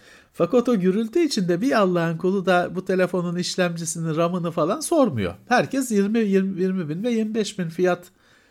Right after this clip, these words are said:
konusuna şaşırmakla meşgul. E, demek ki ne kadar hani, e, şaşırtıcı olmuş insanlar için, ne kadar büyük sürpriz olmuş ki,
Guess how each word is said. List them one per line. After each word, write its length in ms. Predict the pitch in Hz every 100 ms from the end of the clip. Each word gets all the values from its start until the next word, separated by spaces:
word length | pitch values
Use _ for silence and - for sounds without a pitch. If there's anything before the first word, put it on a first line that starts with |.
| _
konusuna 680 | - 151 143 - 139 123 117
şaşırmakla 720 | - 151 131 156 156 147 - 107
meşgul. 380 | 98 - - 302 - _ _ _ _ _ _ _
E, 120 | 127
demek 300 | 151 220 285
ki 80 | 240
ne 140 | 214 233
kadar 300 | 208 170 127
hani, 440 | 139 135 127 120 _ _ _ _ _ _ _ 85
e, 60 | 87 90 76 73 - _ _ _
şaşırtıcı 680 | - 147 139 143 117 127 135
olmuş 540 | 110 95 92 - - -
insanlar 540 | 120 117 127 113 107
için, 320 | 98 - 92 107
ne 120 | 131
kadar 380 | 147 131 113 - _ _ _ _ _ _ -
büyük 280 | 127 160 160
sürpriz 460 | 143 127 - 120
olmuş 440 | 127 123 196 - -
ki, 240 | 277 294